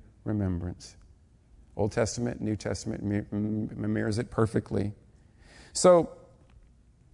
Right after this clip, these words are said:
when you seek him for his will every day, things happen. So here's something here else too. Second, Second Corinthians twelve, nine through ten. It's, it's like my go-to for everything because it, it reminds me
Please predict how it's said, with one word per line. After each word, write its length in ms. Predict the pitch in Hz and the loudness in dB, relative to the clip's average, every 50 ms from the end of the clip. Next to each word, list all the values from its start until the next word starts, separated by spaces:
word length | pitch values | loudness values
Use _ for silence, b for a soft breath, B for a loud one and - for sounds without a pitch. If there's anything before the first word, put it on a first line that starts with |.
| - - - - | -20 -20 -16 -6
when 260 | 139 131 156 165 170 | 0 4 4 6 6
you 80 | 175 | 6
seek 360 | 160 - - - 226 269 254 - | 4 4 2 2 2 2 2 4
him 180 | 202 180 170 143 | 4 4 4 4
for 220 | - - - 165 | 4 4 4 6
his 200 | 156 165 147 131 | 6 4 4 2
will 540 | 135 139 202 262 277 233 - 208 190 B B B B B B - | 2 4 6 6 8 6 6 4 2 B B B B B B 4
every 300 | 156 160 156 160 175 175 | 6 6 6 6 4 4
day, 280 | - 196 220 226 196 175 | 4 4 4 6 4 4
things 340 | - - 170 165 170 - | 2 2 4 4 4 6
happen. 340 | - 214 208 208 - 151 131 | 8 8 8 8 6 2 0
So 200 | - - 147 143 | 2 4 4 4
here's 260 | - - 226 233 - | 6 8 8 8 8
something 320 | - 214 190 170 - 165 160 | 6 2 2 4 4 4 4
here 260 | 180 185 147 113 - - | 6 6 6 4 4 4
else 280 | 147 160 - - - | 4 4 4 2 -2
too. 320 | - - 190 156 110 110 113 b b b b b b b b b b b b b b b b b b b - - - | 0 2 4 4 4 2 0 b b b b b b b b b b b b b b b b b b b -20 -16 -4
Second, 340 | - - 170 165 156 143 - - - - - - | 2 4 4 6 4 2 0 -4 -10 -14 -12 -10
Second 420 | - - - 185 - 180 165 139 - | -2 2 2 4 4 4 2 2 2
Corinthians 460 | - 160 147 135 131 151 139 123 - | 2 4 4 4 4 4 2 2 0
twelve, 340 | - - 123 120 117 113 120 | 0 0 2 2 2 0 0
nine 400 | 117 104 107 107 107 110 120 - - - - | -2 -2 -2 -2 -2 -4 -6 -10 -14 -6 -4
through 120 | 120 110 | -2 -2
ten. 260 | - - 107 101 101 | -2 -2 -2 -2 -2
It's, 180 | 110 107 - - | -2 -2 -2 0
it's 260 | 147 160 151 127 - | 0 2 2 2 4
like 160 | 175 165 - | 2 2 4
my 160 | - 131 123 110 | 2 2 2 4
go-to 440 | 107 113 107 101 - - 120 110 | 4 4 4 4 2 0 0 0
for 180 | 107 - 113 110 | 0 0 0 2
everything 560 | 110 113 107 107 110 104 - 110 104 104 151 b b b b b b b b b b b b b - - - | 2 2 2 2 0 -2 -2 -2 -2 -2 -4 b b b b b b b b b b b b b -20 -10 -8
because 240 | - - - 135 123 | -2 2 2 4 4
it, 180 | 127 120 - - | 4 2 2 0
it 120 | 127 127 | 0 0
reminds 640 | 123 117 123 123 120 123 123 127 135 139 127 110 113 | 2 2 2 4 4 4 4 4 4 2 2 0 0
me 260 | 110 110 110 110 113 | 0 0 0 -2 -4